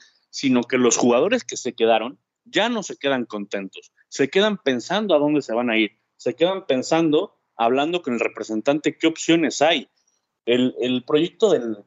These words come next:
del Paris Saint-Germain, que pudo haber sido súper exitoso, que pudo haber sido, eh, de época en el fútbol europeo, pues está muy lejos de serlo. Yo no digo que en un futuro no lo pueda hacer, pero tendrán que empezar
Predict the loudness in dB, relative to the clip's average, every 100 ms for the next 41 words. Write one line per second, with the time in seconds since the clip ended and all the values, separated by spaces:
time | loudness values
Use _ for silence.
0 | _ -4 -4 -4 0 2 2 -2 -2 0
1 | -2 -4 -10 -4 -2 2 2 0 2 4
2 | 4 2 _ -6 0 0 0 -2 -2 -10
3 | -2 -2 -2 -10 -14 -18 -8 0 2 2
4 | -2 -4 2 2 2 _ _ _ _ 2
5 | 4 2 -2 _ _ _ _ 0 2 2
6 | -2 -2 -2 -2 -6 -8 -2 0 2 0
7 | 2 0 0 _ _ _ -2 0 2 4
8 | 2 2 -2 -4 -4 -4 -2 0 0 2
9 | 0 0 -2 -2 -4 -4 0 2 4 2
10 | 2 2 0 2 -2 -2 _ _ _ _
11 | -8 -6 -8 -4 -2 -2 -4 _ -2 0
12 | -4 0 0 0